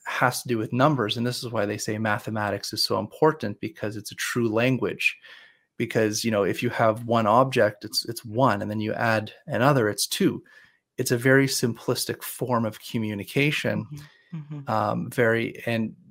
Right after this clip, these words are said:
Speaker 1: uh, the human body as well. This is how we learned how to count, is using the digits of our hands, of our fingers, of our, of our body. So our body was the measuring tool. It was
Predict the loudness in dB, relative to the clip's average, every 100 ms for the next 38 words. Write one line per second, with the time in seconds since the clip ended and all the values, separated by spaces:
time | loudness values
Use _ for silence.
0 | -20 -12 -10 -10 -12 -8 -4 2 2 4
1 | 4 4 2 -2 0 0 0 -2 -4 -6
2 | -2 0 0 -2 -4 -6 -4 -6 -6 0
3 | 2 2 -4 -8 -4 -4 -2 -4 -6 -10
4 | 4 4 4 0 0 -2 -2 -10 _ _
5 | _ _ _ _ _ _ -6 0 2 2
6 | 0 -2 -4 -6 -2 -2 0 0 0 -2
7 | -4 -6 -6 _ _ _ _ _ -4 2
8 | 4 2 -2 0 0 4 4 4 0 0
9 | 2 2 2 0 -2 2 2 4 0 2
10 | 2 0 -2 0 0 -2 -4 -6 -6 -4
11 | -4 -6 -4 -2 0 2 2